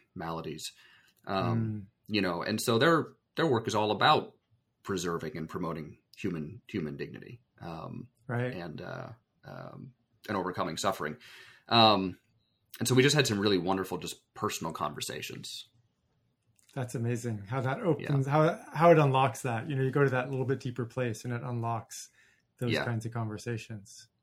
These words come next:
Speaker 1: Yeah.
Speaker 2: Yeah, that's what, I mean, that's, it's a great model 'cause that's kind of in the back of my mind has always been my hope for some of the work we've been doing is that,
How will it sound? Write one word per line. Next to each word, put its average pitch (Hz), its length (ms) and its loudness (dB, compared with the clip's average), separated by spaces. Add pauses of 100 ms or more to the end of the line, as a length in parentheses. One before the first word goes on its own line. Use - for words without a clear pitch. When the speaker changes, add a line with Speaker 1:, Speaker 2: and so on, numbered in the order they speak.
(160)
Speaker 1:
Yeah. - 200 -12 (1160)
Speaker 2:
Yeah, 196 100 6
that's 165 260 8
what, 170 280 4
I 175 80 2
mean, 151 420 2
that's, 165 460 0 (380)
it's - 100 -4
a 226 40 2
great 208 240 4
model 143 420 8
'cause 120 160 0
that's 165 240 2
kind 160 240 4
of 123 280 -2 (960)
in 156 80 0
the 147 80 4
back 147 220 4
of 139 60 -2
my 139 100 2
mind 143 240 2
has 123 140 0
always 139 240 4
been 127 160 0
my 135 160 4
hope 127 280 0
for 139 80 -4
some 135 220 0
of 123 60 -2
the 127 80 0
work 120 260 0
we've 170 160 2
been 147 140 2
doing 117 380 0
is 117 200 -6
that, 120 340 -6